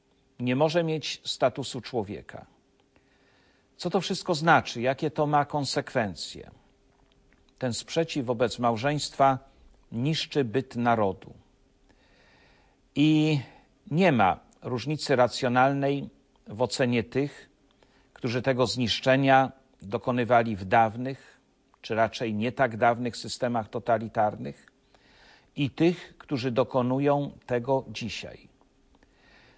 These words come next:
Niszczenie małżeństwa to nie tylko niszczenie pojęć i racjonalności, to niszczenie podstawowej komórki społecznej,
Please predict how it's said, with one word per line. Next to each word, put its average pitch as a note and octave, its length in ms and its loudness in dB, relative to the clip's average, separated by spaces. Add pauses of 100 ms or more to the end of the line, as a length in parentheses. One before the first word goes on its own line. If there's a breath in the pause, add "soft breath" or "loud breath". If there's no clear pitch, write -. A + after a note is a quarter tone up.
(140 soft breath)
Niszczenie F3 420 2
małżeństwa D#3 840 0 (640)
to B2+ 100 0
nie B2+ 140 -2
tylko E3+ 320 0
niszczenie A#2+ 520 -2
pojęć A2+ 540 0
i A2 60 0
racjonalności, G#2 1000 -4 (840 soft breath)
to C#3 100 2
niszczenie D3+ 560 2
podstawowej C3 760 0
komórki B2 460 -4
społecznej, - 720 -6